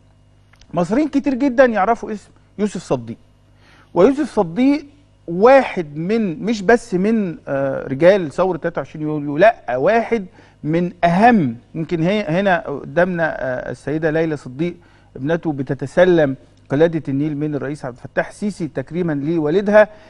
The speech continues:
إنه هذا الرجل لم يكن فقط من قيادات تلاتة وعشرين يوليو، ولكن كان واحد من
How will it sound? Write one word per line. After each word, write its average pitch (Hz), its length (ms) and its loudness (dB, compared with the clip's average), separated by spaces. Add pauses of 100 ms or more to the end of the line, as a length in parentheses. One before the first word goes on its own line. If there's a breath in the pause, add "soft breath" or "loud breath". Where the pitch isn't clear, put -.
(160 loud breath)
إنه 160 200 2
هذا 226 140 4
الرجل 214 300 2
لم 226 160 4
يكن 226 260 0
فقط 196 400 2
من 226 160 2
قيادات 196 480 2 (320)
تلاتة 214 300 4
وعشرين 202 300 -2
يوليو، 226 340 0
ولكن 185 580 0
كان 233 400 4 (360 soft breath)
واحد 180 580 4
من 196 220 0